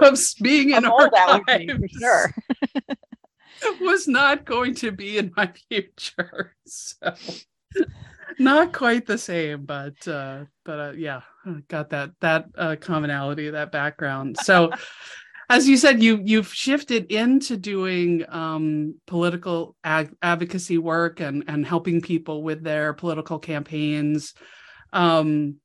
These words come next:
Speaker 1: espe-, you know, with, with nonprofit organizations. And I think there are a lot of misconceptions that people have about,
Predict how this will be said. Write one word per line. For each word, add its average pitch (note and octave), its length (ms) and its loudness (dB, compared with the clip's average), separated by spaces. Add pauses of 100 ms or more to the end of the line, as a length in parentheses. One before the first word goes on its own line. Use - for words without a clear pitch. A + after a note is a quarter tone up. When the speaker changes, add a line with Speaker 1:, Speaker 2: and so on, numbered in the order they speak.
(220)
Speaker 1:
espe-, E3+ 320 -6
you F3 120 2
know, D3+ 100 -2
with, F3 340 0
with F3+ 300 -4
nonprofit E3 540 -2
organizations. D3 1000 -4
And D#3 220 -6
I F3+ 80 -2
think D#4+ 180 0
there D4+ 120 0
are - 20 0
a G3 40 0
lot E3+ 280 -2
of D#3+ 240 -6
misconceptions E3 920 -4
that E3 100 -10
people E3+ 300 -10
have D3 260 -6
about, D3 540 -6